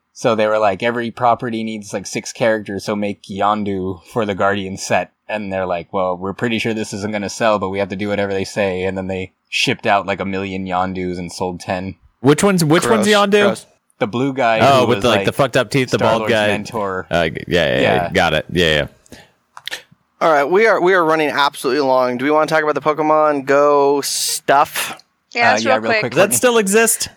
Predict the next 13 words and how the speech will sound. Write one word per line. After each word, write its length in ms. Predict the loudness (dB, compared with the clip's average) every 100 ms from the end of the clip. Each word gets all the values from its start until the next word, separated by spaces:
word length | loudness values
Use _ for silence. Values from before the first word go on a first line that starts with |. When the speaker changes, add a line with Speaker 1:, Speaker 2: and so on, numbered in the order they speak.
| -10 -2
Speaker 2:
People 180 | 2 2
are 120 | 2
still 200 | 2 0
Speaker 4:
Oh, 40 |
Speaker 2:
playing 280 | 2 4 4
Speaker 4:
yeah, 160 | 4 2
Speaker 2:
that? 120 | 0
Speaker 4:
Pokemon's 240 | -2 -4 -2
still, 360 | -2 -2 -4 -16 -4
yep, 260 | -2 -2
still 160 | -4 -4
playing 280 | -2 0 0
it. 180 | -2